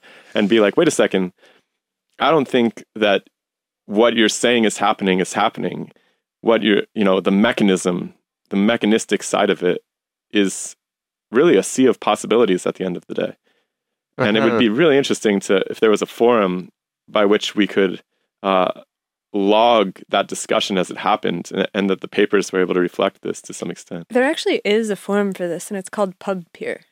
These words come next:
Speaker 3: So
Speaker 1: Hmm.
Speaker 3: somebody's already put it together. I don't think that it gets as much use as it should,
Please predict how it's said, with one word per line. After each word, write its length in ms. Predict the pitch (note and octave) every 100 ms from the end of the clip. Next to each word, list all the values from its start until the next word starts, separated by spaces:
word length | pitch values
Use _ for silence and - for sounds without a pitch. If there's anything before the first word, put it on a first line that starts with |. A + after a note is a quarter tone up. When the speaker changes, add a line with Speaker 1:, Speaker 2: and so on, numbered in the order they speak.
| _
Speaker 3:
So 100 | -
Speaker 1:
Hmm. 60 | A3+
Speaker 3:
somebody's 320 | A#3 B3 B3
already 220 | G3+ F#3
put 140 | F3+ F#3
it 80 | F3
together. 300 | E3+ E3 D3+
I 80 | -
don't 180 | A3+ B3
think 180 | C4 A#3+
that 80 | A3+
it 100 | -
gets 220 | G3 F#3+
as 120 | F#3
much 240 | F3+ F3 -
use 340 | F3 F#3 -
as 140 | F#3 E3+
it 100 | -
should, 300 | - F#3